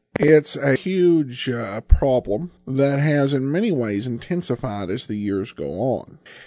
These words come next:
Uh, it is kind of fascinating to hear the way that, uh, people who were participating in this in the nineteen fifties,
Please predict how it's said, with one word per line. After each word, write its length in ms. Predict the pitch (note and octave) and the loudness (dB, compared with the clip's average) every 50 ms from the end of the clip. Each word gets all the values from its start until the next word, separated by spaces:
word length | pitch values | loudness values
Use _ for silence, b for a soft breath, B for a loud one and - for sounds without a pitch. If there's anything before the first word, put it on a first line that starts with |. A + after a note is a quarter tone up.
| B B B | B B B
Uh, 180 | E3 E3+ E3+ E3+ - | 0 0 2 2 4
it 200 | G3+ G#3 G#3+ G#3 | 6 8 8 8
is 300 | G#3+ A#3+ C#4 D#4 D4 - | 8 6 2 0 -2 -4
kind 260 | - C4+ B3 G#3 G3+ | -2 -2 0 0 0
of 80 | F#3 - | -2 0
fascinating 880 | - - F3+ E3+ F3 F3+ F3 - E3+ D#3 D3+ D3 C#3+ C#3+ C#3 C#3 C#3 | 2 2 2 4 2 0 -2 -4 -4 -4 -2 -2 -2 -2 -2 -4 -4
to 100 | - C#3 | -4 -6
hear 580 | B2+ - - - D3 D3 D3 C#3 C#3 C#3 C3+ C3 | -8 -8 -8 -2 0 2 4 4 6 6 4 2
the 180 | B2 C3 B2+ A2+ | 2 0 0 2
way 460 | A2+ A#2 A#2+ A2+ A2 A2 A2 G#2+ A#2+ | 2 2 2 2 2 2 2 2 2
that, 440 | A#2+ A#2 G#2+ G2 F#2 - - - - | 0 0 0 0 -2 -4 -6 -4 -4
uh, 340 | G2+ E2 C#2+ C#2+ D#2 - - - - _ _ | -2 -2 -2 -4 -4 -4 -6 -8 -8 _ _
people 300 | - C3+ C3 C3 B2+ A#2+ | 4 4 6 4 2 4
who 80 | C3 | 4
were 140 | A2+ G#2+ C3 | 4 4 4
participating 800 | - - A2 - - F3 E3+ - - - - C#3+ A#2 A#2 A2+ G#2+ | 6 4 4 4 2 -4 -4 -4 -8 -6 -4 -4 -4 -4 -4 -6
in 160 | G#2 G2+ F2+ | -6 -6 -6
this 240 | F#2 F#2 A2 - - | -8 -8 -10 -8 -8
in 40 | G2+ | -8
the 80 | G2+ G2 | -8 -6
nineteen 600 | G2 G#2 G#2+ G#2+ - - - - - G#2+ G#2 - | -6 -6 -6 -6 -8 -10 -12 -10 -8 -8 -8 -10
fifties, 1040 | - - - C3 C3+ C3 - - - G#2+ G#2+ G#2+ G2 G2 F2+ G2 B2+ - - - | -10 -4 -2 -2 -2 -2 -4 -8 -6 -4 -4 -2 -2 -4 -4 -6 -8 -12 -16 -20